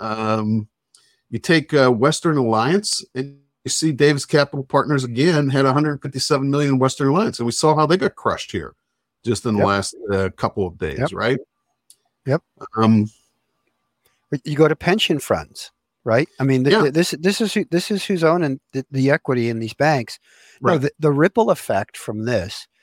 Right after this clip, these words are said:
Speaker 2: is very wide throughout our system. It's not just the banks. It's not just that first tier of equity holder.
Speaker 1: Yeah.
Speaker 2: This is a big deal that I don't think they realize the full effect of what's going on here. Um, and quite frankly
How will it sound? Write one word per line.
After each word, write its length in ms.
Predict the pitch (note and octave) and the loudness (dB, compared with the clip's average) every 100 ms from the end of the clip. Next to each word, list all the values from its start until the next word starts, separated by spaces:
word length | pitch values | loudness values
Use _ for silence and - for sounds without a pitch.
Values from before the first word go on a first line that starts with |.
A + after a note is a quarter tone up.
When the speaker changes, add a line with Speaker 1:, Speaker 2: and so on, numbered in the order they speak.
| _ - | _ -8
Speaker 2:
is 140 | A#2 | -6
very 300 | A2 B2 D#3 | -2 -2 0
wide 580 | C#3+ G#2+ A#2 B2 C#2+ - _ _ | -2 2 2 2 -4 -10 _ _
throughout 280 | - A#2 A2 | -6 -2 -2
our 140 | G#2+ G2 | -2 -6
system. 560 | - B2 - D2 B2+ _ _ - | -8 -12 -12 -16 -18 _ _ -10
It's 220 | A2+ - | -10 -4
not 280 | A2 C3 C#3+ - | 0 0 -2 -8
just 540 | - A#2 B2+ - - | -8 -4 -4 -4 -12
the 60 | G#2 | -8
banks. 480 | - C3 G2 - - _ - | -2 -2 -4 -14 -20 _ -12
It's 180 | A#2 - | -12 -6
not 260 | A2 C#3 - | -2 -2 -4
just 480 | G#2+ G#2 C3 - - | -10 -4 -4 -4 -6
that 160 | A2 G2+ | -4 -4
first 360 | - B2 A#2 - | -4 -4 -4 -6
tier 200 | C#3+ G#2+ | -4 -2
of 100 | G#2+ | -2
equity 360 | B2 - G2+ | -2 -2 -4
holder. 320 | F#2+ G2 G#2 - | -4 -8 -12 -4
Speaker 1:
Yeah. 160 | A2 G#2 _ | -4 -4 _
Speaker 2:
This 140 | C#3 F3 | -6 -4
is 60 | |
a 60 | G#3 | -2
big 200 | A3+ F#3 | -2 0
deal 200 | G#3+ D#3+ | 0 0
that 140 | A#2 _ | -2 _
I 160 | C3+ D#3+ | -2 0
don't 180 | G3+ G3+ | -2 -4
think 300 | D#3+ D3 - | -4 -4 -2
they 120 | C3 | -4
realize 800 | A#2+ D3 D3+ G#2 D2+ - - - _ _ _ _ - | -2 -2 -2 -4 -8 -14 -20 -20 _ _ _ _ -10
the 80 | A2 | -10
full 360 | - C#3+ C#3+ | -4 -2 0
effect 460 | B2+ - B2 - - | -2 0 -2 -2 -12
of 120 | G2 | -6
what's 220 | G#2+ - | -6 -4
going 300 | - A2 G2+ | -2 -2 0
on 180 | A2+ A#2 | 0 -2
here. 360 | A2 F2+ - - _ _ _ - | -6 -10 -14 -20 _ _ _ -6
Um, 180 | G2+ A2 | -6 -4
and 260 | E3+ A#3 A#3+ | -2 -2 -2
quite 240 | - A3 | -4 -4
frankly 500 | - A#3 C4 F#3+ G3+ | -2 -4 -2 -6 -6